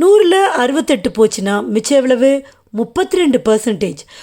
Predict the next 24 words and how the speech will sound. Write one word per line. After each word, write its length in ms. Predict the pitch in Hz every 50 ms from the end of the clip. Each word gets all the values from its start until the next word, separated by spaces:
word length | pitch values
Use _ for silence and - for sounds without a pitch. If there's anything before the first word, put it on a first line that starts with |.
| - -
அப்போ 320 | - 220 220 - 359 381 349
ஒரு 220 | 302 247 220 220
பொருள் 380 | - - 240 254 311 349 381 381
மைய 380 | 370 370 359 359 330 359 349
கனசதுர 640 | 240 202 220 208 208 240 269 - 294 277 240 269 277 277 262 226 196
அமைப்புல 720 | 185 190 208 226 226 - - 220 185 185 196 220 240 240 - - - - - -
முப்பத்திரெண்டு 800 | 220 233 262 262 - - 440 453 453 - 427 427 403 381 359 294 -
பர்சன்டேஜ் 800 | - 262 262 277 269 - 302 277 247 - 240 220 151 143 175 175
இடம் 480 | 180 190 196 196 202 226 240 254 254 - - - - _ _ 185 156
காலியா 540 | 147 214 208 226 254 302 320 339 339 311 269
இருக்கு, 460 | 220 202 196 - 214 214 214 214 214 - - - - -
அறுபத்தெட்டு 720 | - 214 247 320 370 427 466 466 - 427 415 415 - 403
பர்சன்டேஜ் 720 | - - 277 262 269 262 - 277 240 - 226 202 170 143 175 180
இடம் 480 | 190 185 180 196 214 220 233 240 - - - - - -
இந்த 280 | - 220 202 190 202 202 -
கோளங்களால் 800 | 254 254 269 285 294 302 277 262 208 202 196 214 277 381 453 - - - _ _ - 214
நிரப்பப்பட்டுள்ளது. 1120 | 233 285 330 381 415 415 - 370 349 - 247 214 - - 190 190 185 170 170 220 208 185 165 - - - - -
இப்ப 260 | - 269 285 - 339
நீங்க 240 | 294 302 285 277 285
போயிட்டு 580 | 285 311 330 349 349 240 294 247 269 320 285 254
எளிய 380 | 269 311 330 403 403 453 427
கனசதுர 500 | 269 269 262 254 269 294 - 311 269 247
அமைப்பு 440 | 254 233 214 208 208 214 214 - 220
கூட 200 | - 214 226 262